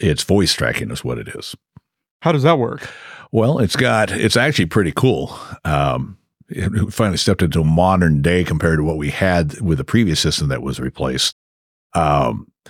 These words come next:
Speaker 1: so all of the, all of the music is all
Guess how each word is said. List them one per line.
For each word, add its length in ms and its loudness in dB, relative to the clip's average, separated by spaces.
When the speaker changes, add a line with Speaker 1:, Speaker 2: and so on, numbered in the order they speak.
Speaker 1:
so 400 -4
all 260 2
of 80 2
the, 280 4
all 320 2
of 140 2
the 60 6
music 480 4
is 220 -4
all 540 0